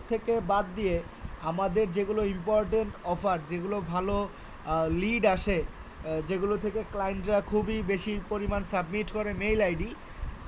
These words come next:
so সেইগুলোতে আমরা কাজ করব। তো তাদের মধ্যে একটা হচ্ছে অ্যাফমাইন, যেখানে সব থেকে বেশি পরিমাণ লিড আসে। যেমন এখানে দেখেন ব্রাজিল থেকে আসছে,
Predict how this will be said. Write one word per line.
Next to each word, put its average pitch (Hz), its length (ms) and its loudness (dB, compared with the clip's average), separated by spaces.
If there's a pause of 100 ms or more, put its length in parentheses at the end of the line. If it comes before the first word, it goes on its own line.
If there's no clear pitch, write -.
(100)
so 196 260 2 (380)
সেইগুলোতে 233 440 4
আমরা 208 180 0
কাজ 196 280 0
করব। 151 120 -4 (540)
তো 190 160 -2
তাদের 208 340 4
মধ্যে 233 320 2
একটা 233 280 6
হচ্ছে 233 200 2
অ্যাফমাইন, 185 540 0 (640)
যেখানে 214 440 0 (360)
সব 208 200 4
থেকে 233 220 4
বেশি 214 300 2
পরিমাণ 214 280 2
লিড 202 320 0
আসে। 160 240 0
যেমন 196 280 0
এখানে 208 260 0
দেখেন 180 280 -2 (120)
ব্রাজিল 170 360 0
থেকে 185 280 -4
আসছে, 175 380 -4